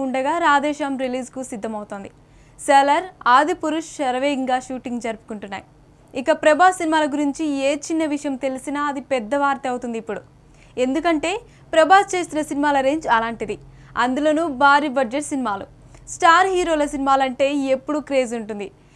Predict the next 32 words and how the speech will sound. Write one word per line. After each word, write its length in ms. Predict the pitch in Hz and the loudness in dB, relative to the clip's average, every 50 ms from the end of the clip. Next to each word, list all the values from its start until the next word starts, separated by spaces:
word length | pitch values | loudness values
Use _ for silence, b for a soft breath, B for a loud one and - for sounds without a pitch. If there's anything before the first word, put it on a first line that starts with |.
| b b - 226 247 | b b -2 0 2
ఏ 20 | 254 269 277 | 2 2 2
అప్‌డేట్ 280 | 240 233 302 302 254 294 285 | 2 0 -2 -2 0 0 0
వస్తుందా 340 | 285 285 - 311 294 311 294 285 | 0 0 -2 -2 2 2 4 4
అని 140 | 285 277 302 285 262 | 2 2 0 0 0
అభిమానులు 440 | 294 320 330 339 320 311 294 277 - 285 | 0 0 0 0 0 0 -2 -4 -4 -2
కూడా 140 | 269 254 254 277 285 | -2 0 0 0 -2
ఎదురు 160 | 254 285 254 - | -4 -6 -8 -8
చూస్తుంటారు. 500 | 269 247 - - 214 208 202 196 - - - b b b b b b b 233 247 | -10 -12 -10 -12 -12 -8 -8 -8 -8 -10 -14 b b b b b b b 2 4
అలానే 280 | 254 262 269 262 320 330 302 | 4 4 4 2 2 0 0
ఇప్పుడు 180 | 285 - 254 285 - | -2 -4 -4 -2 0
ప్రభాస్ 380 | 294 277 240 285 294 320 330 - - - 254 277 | 0 2 4 6 4 4 2 -2 0 2 4 4
ఆదిపురుష్ 460 | 294 285 370 - - 359 339 302 - | 4 2 0 -4 -4 -4 -4 -4 -4
సినిమాకు 360 | 330 294 277 285 277 269 - 285 | -4 -2 0 0 -2 -2 -4 -6
సంబంధించి 500 | - 269 254 262 269 262 269 262 247 - 269 - | -6 -4 -4 -4 -4 -4 -4 -4 -6 -8 -8 -4
కూడా 180 | 269 262 262 285 285 | -2 -2 -2 0 -2
ఫ్యాన్స్‌కు 440 | 302 254 254 262 254 - - - 277 262 - | -2 -2 -2 -4 -6 -8 -10 -10 -10 -6 -4
సర్ప్రైజ్ 440 | 285 262 254 254 - 294 311 302 - | -4 -4 -4 -2 -2 -2 -2 -2 -4
చేసే 220 | 294 285 277 285 269 240 | -6 -4 -4 -4 -2 -2
వార్త 180 | 240 240 240 - 240 233 | -2 -4 -4 -6 -8 -8
ఒకటి 180 | 233 - 254 226 214 - | -8 -10 -10 -10 -6 -4
జోరుగా 300 | 247 240 233 233 233 233 220 | -2 -2 -2 -2 -2 -4 -6
వినిపిస్తోంది. 520 | 226 226 208 - - - - 214 202 196 - b b b b b b b b b b - 285 | -8 -10 -12 -14 -14 -12 -10 -10 -10 -12 -14 b b b b b b b b b b 6 6
ఓం 140 | 320 370 392 392 | 8 8 8 6
రావు 120 | 392 370 349 269 | 6 4 6 4
దర్శకత్వంలో 680 | 302 302 294 - 320 320 302 302 285 277 277 277 294 311 311 302 | 2 2 2 0 -2 -2 -2 0 0 0 2 2 4 6 6 6
ఆదిపురుష్ 420 | 285 262 285 269 285 285 247 - | 4 4 2 -2 -4 -4 -4 -6
సినిమా 220 | 277 254 247 247 247 247 | -6 -4 -2 -2 -2 -2
ముంబైలో 380 | 254 247 233 247 247 247 240 240 233 247 | -2 -4 -2 -2 0 0 -2 -2 -4 -6
జరుగుతోంది. 420 | 220 220 208 - 196 190 196 - b b b b b b b b - 302 | -8 -8 -8 -10 -10 -12 -14 -16 b b b b b b b b -4 2
ఇక 100 | 285 381 359 359 349 349 | 4 6 6 6 4 0
ఓం 100 | 359 381 381 | -2 0 0
రౌత్ 180 | 370 349 359 | 0 0 -2